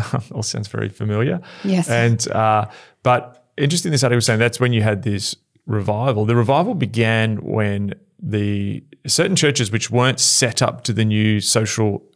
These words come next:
Speaker 1: reality. So, for example, the Anglicans, um, struggled a bit in our state because a lot of, they were trying to get Anglican vicars to come out and serve here,
Speaker 2: Yes.
Speaker 1: but a lot wouldn't come. And I, I had to sort of smile at this because they said Australians wouldn't respect their sort of social <laughs> standing,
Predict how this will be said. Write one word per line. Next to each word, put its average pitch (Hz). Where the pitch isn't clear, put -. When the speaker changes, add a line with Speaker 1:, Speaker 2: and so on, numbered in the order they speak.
Speaker 1:
reality. 110
So, 110
for 98
example, 113
the 104
Anglicans, 123
um, 110
struggled 123
a 110
bit 101
in 101
our 101
state 107
because 107
a 110
lot 117
of, -
they 117
were 113
trying 135
to 113
get -
Anglican 123
vicars 113
to -
come 110
out 104
and 104
serve 127
here, 107
Speaker 2:
Yes. 190
Speaker 1:
but 123
a 123
lot 123
wouldn't 143
come. 107
And 107
I, -
I 101
had 110
to 101
sort 104
of 95
smile 107
at -
this 104
because 104
they 104
said 110
Australians 107
wouldn't 107
respect -
their 101
sort 101
of 98
social 107
<laughs> -
standing, -